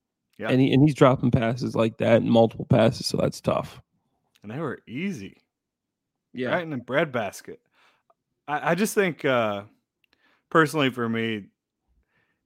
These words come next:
Speaker 1: he's not, he's the receiver two right now. I mean, next year with Calvin Ridley coming in, he's gonna be the receiver three. I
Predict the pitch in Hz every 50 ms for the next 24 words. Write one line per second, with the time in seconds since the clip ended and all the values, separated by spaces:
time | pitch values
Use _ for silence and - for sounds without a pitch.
0 | _ 160 165 143 143 143 139 135 151 170 147 147 151 135 113 110 123 120 - -
1 | 135 127 113 117 104 - - - 131 127 127 120 117 110 113 110 107 107 107 107
2 | 107 107 110 107 113 123 139 - 95 98 101 98 101 104 107 107 - - - -
3 | 117 110 110 113 110 104 104 107 104 98 - - 113 107 107 104 107 104 101 104
4 | 104 107 107 101 - 123 113 110 107 107 107 107 104 101 95 92 107 104 95 107
5 | 104 101 104 101 95 - - 110 104 98 101 98 - - 95 98 104 104 101